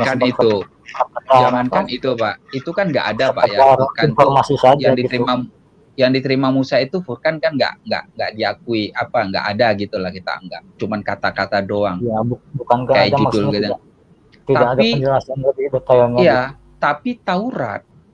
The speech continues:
Speaker 1: Mazmur, Zabur, Injil itu ada, Pak. Itu jelas ada bukunya, walaupun kalian tidak, ya, Muslim tidak mengakui seratus persen karena diubah-ubah katanya.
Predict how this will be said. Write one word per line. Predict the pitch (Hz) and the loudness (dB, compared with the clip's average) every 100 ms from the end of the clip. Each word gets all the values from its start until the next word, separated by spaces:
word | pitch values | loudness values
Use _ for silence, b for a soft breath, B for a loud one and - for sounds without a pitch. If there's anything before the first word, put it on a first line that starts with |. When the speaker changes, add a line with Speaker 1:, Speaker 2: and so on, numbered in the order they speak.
| _ | _
Speaker 1:
Mazmur, | - 226 220 - 139 110 101 | -8 -6 -6 -10 -8 -8 -10
Zabur, | 117 139 208 180 110 95 87 - _ _ - | -4 2 2 0 -4 -6 -8 -10 _ _ -8
Injil | 226 220 131 117 190 | -2 -2 -2 -2 -2
itu | 240 | -4
ada, | - 214 143 110 95 | -2 -2 -2 -6 -8
Pak. | - - _ _ _ _ _ _ _ _ _ _ | -10 -16 _ _ _ _ _ _ _ _ _ _
Itu | 139 220 | -12 -6
jelas | 156 117 160 127 - | -2 2 2 0 -2
ada | 117 110 | 0 0
bukunya, | 113 110 170 165 107 | -2 -6 -4 -4 -4
walaupun | 98 104 127 185 180 - _ _ | 0 0 0 -4 -4 -6 _ _
kalian | 104 104 147 185 | -4 -2 -2 -2
tidak, | 101 92 90 - _ _ - | -4 -4 -4 -6 _ _ -8
ya, | 101 90 85 - - | -4 -4 -6 -16 -16
Muslim | 107 - 175 | -14 -6 -6
tidak | 180 104 - | -4 -2 -2
mengakui | 104 101 - 127 | -2 -6 -6 -8
seratus | - 98 101 110 - | -6 -4 -4 -8 -8
persen | 135 - - 98 95 - | -10 -8 -4 -4 -4 -14
karena | 101 110 | -8 -6
diubah-ubah | 107 101 104 117 123 117 110 92 | -4 -4 0 0 0 2 0 0
katanya. | 85 90 90 87 82 | -4 -2 -2 -4 -10